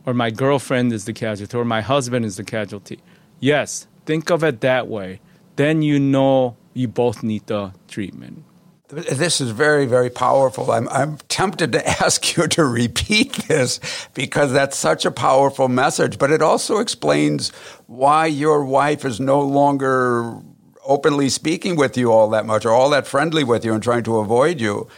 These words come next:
Speaker 2: and why marriages come into trouble because of this little bit of insight that you're sharing. Say it one more time, Doc,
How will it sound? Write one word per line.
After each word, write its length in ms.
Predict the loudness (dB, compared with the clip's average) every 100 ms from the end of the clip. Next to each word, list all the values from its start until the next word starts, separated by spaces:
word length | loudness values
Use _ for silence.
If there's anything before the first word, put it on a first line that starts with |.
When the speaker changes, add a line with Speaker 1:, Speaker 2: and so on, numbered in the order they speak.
| -20 _
Speaker 2:
and 160 | -4 2
why 160 | 2
marriages 560 | 2 2 2 0 -4 -6
come 240 | -4 -2
into 220 | -2 -4 -6
trouble 440 | -2 0 2 0
because 760 | -2 -6 -8 -2 0 0 0 -10 -14 -20 _ _ -2
of 340 | -2 -2 -4
this 380 | 0 2 0 -6
little 260 | -2 0 2
bit 180 | 2
of 80 | 2
insight 420 | 0 0 0 0
that 100 | -2
you're 180 | -4 -4
sharing. 480 | -2 0 2 0 -4 -10 -20 _ _ _ _ _ _ -10
Say 320 | -4 -2 0
it 120 | 0
one 180 | 0 0
more 120 | 0
time, 320 | 0 -2 -2
Doc, 300 | -2 -2 -4